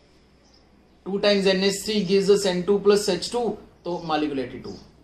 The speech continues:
सिंपल। एच टू प्लस ओ टू gives us एच टू ओ, अगर एच टू और ओ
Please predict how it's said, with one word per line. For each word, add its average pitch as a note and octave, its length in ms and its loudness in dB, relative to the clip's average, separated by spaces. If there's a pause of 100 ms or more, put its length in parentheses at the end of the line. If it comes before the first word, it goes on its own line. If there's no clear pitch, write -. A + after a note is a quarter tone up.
(760)
सिंपल। G#2 320 -18 (1120)
एच F3+ 200 -6
टू G#3+ 140 2
प्लस G3 200 4
ओ G3 140 4
टू G#3 180 4
gives G3+ 240 4
us G3+ 80 2
एच F3+ 200 -2
टू G#3+ 80 -2
ओ, A#3 280 4 (400)
अगर D3+ 200 -2
एच E3 240 -4
टू G3+ 220 6
और G3 80 6
ओ F3 220 0